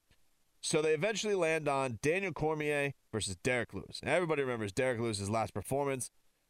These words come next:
He knocks out Volkov, uh, Volkov in the last round.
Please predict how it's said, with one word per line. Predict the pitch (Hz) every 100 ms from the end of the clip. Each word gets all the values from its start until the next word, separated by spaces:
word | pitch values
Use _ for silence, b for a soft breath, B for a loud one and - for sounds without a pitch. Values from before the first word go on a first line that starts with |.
| _
He | -
knocks | 110 160 160 175
out | 143
Volkov, | 120 131 - 131 123 110 _ _ _ _ _ -
uh, | 104 104
Volkov | 110 127 135 123 110 - _ _ _
in | 101
the | 104
last | 135 156 147
round. | 135 127 123 123